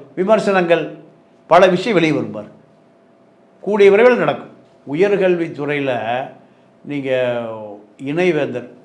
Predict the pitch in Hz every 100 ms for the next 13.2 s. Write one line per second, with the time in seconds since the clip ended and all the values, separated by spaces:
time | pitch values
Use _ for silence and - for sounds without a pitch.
0 | _ _ - 143 156 147 127 143 143 135
1 | 127 120 107 127 135 131 131 135 120 113
2 | 127 147 151 - _ 135 156 196 190 175
3 | 185 143 127 120 120 - _ _ _ _
4 | _ _ _ _ _ _ _ _ _ 135
5 | 156 175 170 156 160 156 175 214 185 -
6 | - 165 175 165 160 147 - - 156 156
7 | 175 196 185 175 151 147 143 131 - -
8 | - 143 147 143 139 180 196 175 160 156
9 | 156 147 165 175 156 147 147 143 151 135
10 | 113 - - _ 160 165 160 185 165 165
11 | 156 160 156 160 143 139 120 120 107 107
12 | - _ - _ 165 180 175 165 165 156
13 | 143 -